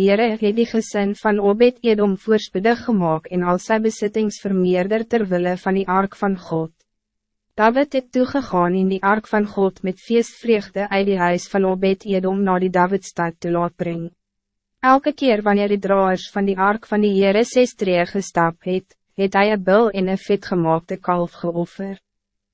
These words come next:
Met volle oorgawe het David voor die Heere gedans met net 'n linnen skouerkleed aan.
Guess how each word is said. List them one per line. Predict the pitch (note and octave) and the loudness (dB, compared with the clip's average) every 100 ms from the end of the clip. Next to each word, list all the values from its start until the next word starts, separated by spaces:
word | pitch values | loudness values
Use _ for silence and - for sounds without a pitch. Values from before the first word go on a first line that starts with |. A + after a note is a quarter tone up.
| _ | _
Met | - A3+ - | -4 -4 0
volle | C4+ D4+ | 2 2
oorgawe | B3+ G3+ G3+ - F#3+ F3+ F3 | 2 2 0 0 0 0 -2
het | F3+ F#3 | -6 -2
David | F#3+ F#3+ G#3 G#3+ | 0 0 0 -4
voor | - A3 | -2 0
die | B3 B3+ G3 | 2 0 2
Heere | F#3+ A3 | 2 0
gedans | A#3 A#3 F#3+ E3+ E3+ - | 0 -2 0 0 -2 -4
met | F#3 F3+ | -6 -2
net | F#3+ A3 | -2 2
'n | G#3 | 2
linnen | F#3 F#3+ | 2 -2
skouerkleed | - - F3 F3 F3+ E3+ E3 | -6 -4 -2 -4 -6 -6 -6
aan. | E3 E3 E3+ | -4 -4 -4